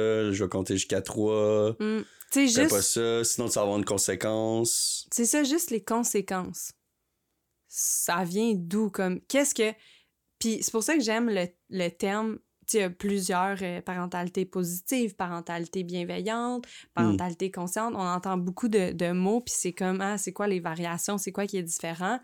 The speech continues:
Speaker 2: Puis après ça, tu, tu sais, tu t'accroches à ce qui résonne le plus en toi, puis tu, tu y vas avec ça, puis c'est vraiment correct. Je pense que le point, le but en commun de tout ça, c'est de devenir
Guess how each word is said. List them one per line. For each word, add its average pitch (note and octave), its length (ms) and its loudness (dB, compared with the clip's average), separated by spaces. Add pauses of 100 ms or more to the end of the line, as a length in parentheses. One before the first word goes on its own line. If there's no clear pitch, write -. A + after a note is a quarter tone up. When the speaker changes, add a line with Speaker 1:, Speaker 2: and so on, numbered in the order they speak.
(380)
Speaker 2:
Puis - 100 0
après F3+ 280 0
ça, G#3 340 0 (440)
tu, - 100 -6
tu - 120 -8
sais, G3 280 0 (160)
tu - 160 -2
t'accroches G3+ 460 0
à F#3+ 100 0
ce - 120 -2
qui F3+ 220 -6 (160)
résonne F#3+ 440 0
le F3+ 140 0
plus G3 260 -2
en E3+ 120 -4
toi, F#3+ 240 -2
puis E3+ 360 -10 (200)
tu, - 220 -8
tu - 140 -4
y E3+ 80 -2
vas F3 140 0
avec F3 200 -4
ça, - 160 -2
puis - 120 -6
c'est - 120 -4
vraiment F3 300 -2
correct. F#3+ 320 -2
Je - 60 -2
pense F#3+ 220 2
que - 120 -2
le F3 180 0
point, G3 480 0 (400)
le F#3+ 140 2
but G3 240 2
en G3+ 120 2
commun F#3 340 0
de F#3 120 0
tout F3+ 220 -4
ça, G3 180 -2
c'est F#3 320 -2 (280)
de F3+ 120 0
devenir F3+ 420 -2